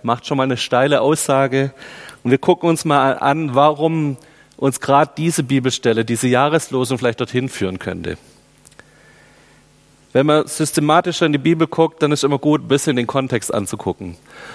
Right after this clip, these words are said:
Und da hilft uns, dass wir da schon ziemlich vorgelegt haben als Gemeinde. Wir haben im Sommer über lange Zeit uns zusammen die Bergpredigt angeguckt. Hier im Lukas ist das Äquivalent, die sogenannte Feldrede dazu,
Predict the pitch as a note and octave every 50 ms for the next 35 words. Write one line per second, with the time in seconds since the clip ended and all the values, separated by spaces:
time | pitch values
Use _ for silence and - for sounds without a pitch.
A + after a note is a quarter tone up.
0 | - - - A#2 C3+ C#3 C3+ C3+ E3 E3+ F3+ - - C#3 D3 D#3 D#3+ - - -
1 | C#3 - - C3+ C#3 B2+ C3 C3+ C3+ B2 - C#3 B2 A#2+ - D3 C#3 B2 - -
2 | D3 C#3+ C3+ C3+ A2+ A2 G#2 - A#2 G#2 G#2 G2+ G2 - - F#2+ F#2+ F#2+ F2+ F#2
3 | F2+ F#2+ F#2 G#2+ A#2 C#3 C#3+ C3+ C3+ C#3 C3+ C3 B2+ - - - - - - -
4 | D#3 D3+ E3+ E3+ E3 E3 D#3+ - - - C3 A#2+ C3 B2+ B2 B2+ C3+ D3+ E3 E3+
5 | D3+ - - - D3 C#3+ D3 D3+ D#3+ D3+ - - C3+ C3 C3+ C3 - - - -
6 | - - - - C#3+ C3 - D3 C3+ C#3 B2+ A#2 G#2 - B2 B2+ B2+ - - -
7 | G#2+ G2 G2 - G2+ G2+ F#2+ F#2 F2 - - F2+ D#2+ - - - - - - _
8 | - - - - - - - - - - - - E3 E3+ F3+ D#3+ C#3 D3 F3 F3
9 | - - F3+ F3 F3+ - - - - - - D3+ D3 - - C3+ - - C#3 -
10 | - B2 G#2+ B2 B2 A#2+ B2+ C3 C#3 D3 - - A2 - C#3 A#2+ B2+ B2+ A#2+ A#2
11 | B2 - - C#3 C3+ D3 D3 C3+ - B2 A2 G#2 F#2+ G#2+ F2 G2 F#2 - - -
12 | F2 E2+ F2+